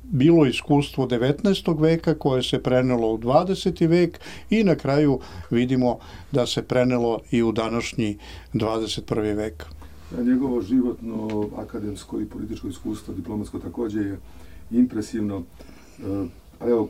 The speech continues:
Speaker 2: politička karijera je praktično započela pedeset sedme godine kad je postao savjetnik, ja mislim, potpredsjednika Rockefellera,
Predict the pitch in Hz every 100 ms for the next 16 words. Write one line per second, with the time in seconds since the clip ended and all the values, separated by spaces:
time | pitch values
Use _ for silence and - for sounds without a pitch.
0 | - 113 117 135 123 120 110 117 107 113
1 | 104 127 107 107 104 101 107 98 95 92
2 | - - - - - - - 113 107 -
3 | 113 98 101 107 98 98 110 101 - -
4 | - 101 92 - 104 98 90 95 90 104
5 | 98 - - - - 104 92 101 87 101
6 | 92 104 104 - 95 95 110 104 92 -
7 | 101 98 90